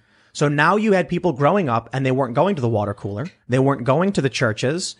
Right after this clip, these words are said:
Maybe they're not religious. They weren't going to the community centers. They weren't engaging in local activism or local journalism or local politics.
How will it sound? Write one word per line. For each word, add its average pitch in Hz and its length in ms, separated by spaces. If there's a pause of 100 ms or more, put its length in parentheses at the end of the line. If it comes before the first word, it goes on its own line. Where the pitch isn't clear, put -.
(140)
Maybe 123 140
they're 123 80
not 123 140
religious. 165 460 (220)
They 127 100
weren't 135 280
going 175 320
to 143 60
the 123 100
community 120 340
centers. 113 560 (200)
They 117 100
weren't 135 200
engaging 147 400
in 131 80
local 120 280
activism 127 500
or 139 60
local 120 240
journalism 117 580
or 135 80
local 117 220
politics. - 580